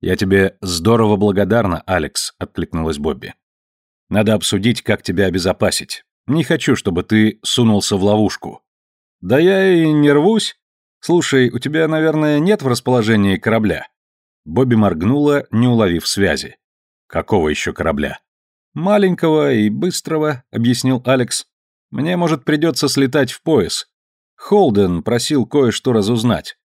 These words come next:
«Знаешь, вообще-то есть», призналась Бобби. «А Вассарала оставила мне старую гоночную шлюпку, которую мы когда-то отобрали у Жюля Пьера Мао. Она тянет из меня соки за стоянку, но, может, когда-нибудь в ней возникнет нужда?»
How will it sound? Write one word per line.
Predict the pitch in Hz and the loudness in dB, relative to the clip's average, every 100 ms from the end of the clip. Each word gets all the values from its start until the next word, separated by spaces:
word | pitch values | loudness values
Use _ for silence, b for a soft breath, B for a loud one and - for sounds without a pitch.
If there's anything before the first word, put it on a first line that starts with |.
| _ _ _ _ _ _ | _ _ _ _ _ _
«Знаешь, | - 78 117 139 90 - | -8 -2 0 0 -2 -4
вообще-то | 80 73 - 87 92 | -6 -6 -4 -2 -2
есть», | 95 139 - - - | 0 0 0 -6 -12
призналась | - 87 78 76 76 | -6 -4 -2 -4 -4
Бобби. | 78 87 - - _ _ _ _ _ _ | -2 -4 -4 -14 _ _ _ _ _ _
«А | 90 | -4
Вассарала | 92 90 101 117 123 110 | -2 -2 0 2 2 2
оставила | 98 - 113 107 95 | 0 -2 0 2 0
мне | 101 120 113 - | 0 0 -2 -6
старую | - 113 113 107 | -6 -2 0 0
гоночную | 92 117 107 - 101 | 0 0 -2 -2 -2
шлюпку, | - 143 160 - 101 87 _ _ _ | -2 -2 -4 0 0 0 _ _ _
которую | - 101 104 101 | -6 -2 0 2
мы | 101 | 0
когда-то | 95 82 113 101 | -2 -2 -2 -2
отобрали | 92 85 107 110 101 - | -2 -2 0 2 0 -2
у | 101 | -4
Жюля | 98 101 | 0 0
Пьера | - 95 92 | 0 0 0
Мао. | 95 82 65 - _ _ _ _ _ _ _ _ | 0 -2 -6 -18 _ _ _ _ _ _ _ _
Она | - 98 117 113 | -2 0 2 0
тянет | - 127 117 110 | 2 2 2 0
из | 104 | 0
меня | 113 110 | 2 0
соки | - 139 123 98 | 0 0 0 -2
за | 95 | -2
стоянку, | - 110 156 156 127 92 | -2 0 2 0 0 -4
но, | 85 82 85 | -2 -2 0
может, | 82 90 90 | 0 0 -2
когда-нибудь | - 82 78 95 92 90 | -4 -4 0 0 0 -4
в | 80 | -4
ней | 95 95 95 | 0 0 -2
возникнет | 104 95 76 101 - 95 | -4 -4 -2 -4 -4 -6
нужда?» | 87 78 76 147 | -4 -4 0 0